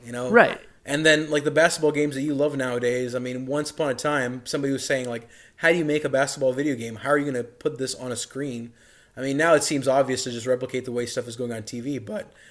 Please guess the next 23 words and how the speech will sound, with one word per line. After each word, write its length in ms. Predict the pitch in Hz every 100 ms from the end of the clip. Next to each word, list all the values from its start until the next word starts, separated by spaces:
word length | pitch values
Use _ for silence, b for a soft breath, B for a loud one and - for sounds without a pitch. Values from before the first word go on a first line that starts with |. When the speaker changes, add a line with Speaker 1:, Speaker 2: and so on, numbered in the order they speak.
| b b
Speaker 1:
when 120 | 131
you're 120 | 135
in 60 | 120
the 60 |
seventies 520 | 113 135 147 151 151 131
and 80 |
you're 80 | 120
in 60 | 113
the 140 | 107
eighties, 480 | 120 143 151 143 - 131
even 300 | 135 131 113
parts 240 | 131 -
of 40 |
the 60 | 120
nineties, 500 | 117 131 143 147 143 b b b
you 140 | 151
really 200 | 160 165
have 140 | 147 143
to 80 | 127
work 220 | 139 135
within 200 | 123 113
constraints. 720 | 107 - 123 123 107 - -
So 380 | 120 110 113